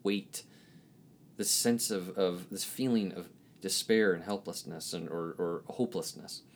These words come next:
right? Um, but this is where I'm excited, because there's actually hope, because there is this profound and transformative reality that I find that, that, um, that, that, that is actually essential to grasp, because,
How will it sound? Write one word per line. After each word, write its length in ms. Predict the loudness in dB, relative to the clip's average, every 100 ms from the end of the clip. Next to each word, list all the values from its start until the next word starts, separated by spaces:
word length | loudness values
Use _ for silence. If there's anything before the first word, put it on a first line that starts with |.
| -20 -20 -20 -14
right? 180 | -14 -14 -20 -16 -14 8
Um, 360 | 12 12 10 4 -12 -20 -20 -20 -20 -20 -20 -2
but 420 | 4 6 4 -6 -8 -16 -20 -20 -20 -20 0
this 160 | 2 2
is 80 | 4
where 160 | 6
I'm 80 | 6
excited, 320 | 4 4 4
because 300 | 2 -2 -4 -10 -20 -20 0
there's 180 | 4 8
actually 260 | 8 8 2
hope, 380 | 2 2 0 -16 -20 -20 -2
because 340 | 0 4 4 10
there 200 | 10 12
is 260 | 8 4
this 140 | -2 -2
profound 640 | -4 -2 2 4 4 4
and 80 | 0
transformative 640 | 4 4 4 4 4 4
reality 560 | 4 6 8 6 4 -2 -10 -12 -8
that 120 | 6
I 140 | 8 8
find 420 | 8 8 8 10
that, 240 | 8 10
that, 240 | 6 6 2 -14 -12 4
um, 320 | 4 4 0 -8 -18 -20 -20 -20 -20 -20 -18
that, 580 | -14 -6 2 4 4 0 0
that, 400 | -2 -4 -8 4
that 120 | 6
is 120 | 8
actually 540 | 6 6 4 4 0 -4
essential 400 | -4 2 2 2
to 80 | -2
grasp, 420 | 0 2 2 -2
because, 400 | -6 2 4 4